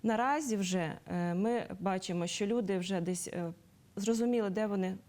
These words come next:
ну, на даний час зможуть жити, де вони чи осіли, чи переїхали, е, чи хтось повернувся, якщо є куди, є така можливість.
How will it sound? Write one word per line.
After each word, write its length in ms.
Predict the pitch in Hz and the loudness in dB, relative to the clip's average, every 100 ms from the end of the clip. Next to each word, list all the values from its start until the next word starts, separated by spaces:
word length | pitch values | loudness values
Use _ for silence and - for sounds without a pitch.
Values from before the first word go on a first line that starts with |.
| - | -8
ну, 140 | 240 220 | 0 2
на 120 | 185 | 2
даний 280 | 180 175 170 | 2 0 0
час 220 | 170 170 | -2 -2
зможуть 380 | 202 220 208 196 | 0 0 -2 0
жити, 360 | 202 190 185 170 | 0 0 -2 -2
де 160 | 202 220 | 0 0
вони 200 | 202 196 | 0 0
чи 160 | 254 | 2
осіли, 520 | 247 226 - 175 165 | 2 0 -2 0 0
чи 140 | 175 254 | -2 -4
переїхали, 760 | 240 214 180 185 175 175 170 - - - - - - | 0 0 2 0 -2 -4 -4 -8 -14 -16 -18 -8 -2
е, 120 | 190 | -2
чи 200 | 196 254 | 0 -2
хтось 220 | - 262 | -2 -2
повернувся, 540 | - 233 226 254 - 208 | 0 0 2 0 0 -2
якщо 240 | 202 226 | 0 0
є 180 | 214 226 | 2 0
куди, 320 | 214 185 220 | 0 0 2
є 160 | 196 190 | 0 -2
така 220 | 190 185 | -2 0
можливість. 680 | 180 175 160 147 165 - | 0 0 0 -2 -6 -10